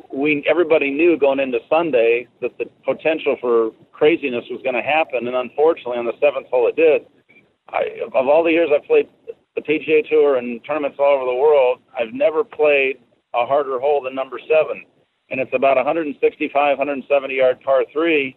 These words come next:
And in nineteen ninety-five, I was in fantastic shape late in the day, or, you know, middle of the way through the round on Friday. I, I couldn't make up my mind on what to do,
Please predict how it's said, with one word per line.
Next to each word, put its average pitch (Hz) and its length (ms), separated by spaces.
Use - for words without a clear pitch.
And 127 140
in 127 100
nineteen 147 340
ninety-five, 147 640
I 123 60
was 127 200
in 117 120
fantastic 143 640
shape 151 260
late 139 280
in 143 60
the 131 60
day, 135 440
or, 120 160
you 131 140
know, 123 80
middle 143 200
of 135 60
the 135 40
way 131 120
through 147 140
the 131 60
round 135 220
on 117 120
Friday. 135 460
I, - 220
I - 40
couldn't 160 300
make 147 200
up 151 160
my 143 80
mind 143 280
on 135 120
what 135 160
to 131 100
do, 147 300